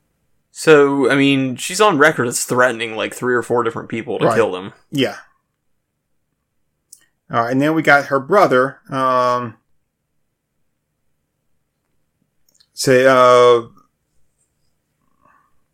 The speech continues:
Speaker 2: so it says that brother's cell phone records, uh, place him at the property on the two dates that align with the last time the children were seen. So, so the sister, I guess, disappeared long before the brother,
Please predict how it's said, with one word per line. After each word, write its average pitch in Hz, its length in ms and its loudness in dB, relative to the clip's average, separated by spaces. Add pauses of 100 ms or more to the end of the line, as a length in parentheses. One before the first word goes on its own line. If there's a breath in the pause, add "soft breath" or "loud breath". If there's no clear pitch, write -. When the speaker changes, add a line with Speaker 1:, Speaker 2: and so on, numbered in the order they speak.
(540 loud breath)
Speaker 2:
so - 160 0
it 139 60 2
says 143 240 2
that 135 160 0
brother's 165 420 4
cell 170 260 2
phone 156 240 0
records, 131 380 0
uh, 127 220 2
place 139 320 -2
him 139 120 -2
at 120 120 -2
the - 80 -8
property 147 440 0
on 131 100 0
the 123 60 -4
two 156 200 -6
dates 139 280 0
that 123 280 2
align 123 360 -2
with 120 160 -4
the 123 60 -6
last 120 280 2
time 123 100 -4
the 110 60 -10
children 139 300 -2
were 110 60 -4
seen. 117 320 -8
So, 123 300 2 (380 loud breath)
so 190 120 4
the 165 100 4
sister, 302 520 4
I 170 60 4
guess, 175 160 2
disappeared 180 580 2
long 180 340 2
before 160 640 4
the 127 180 -4
brother, 139 600 2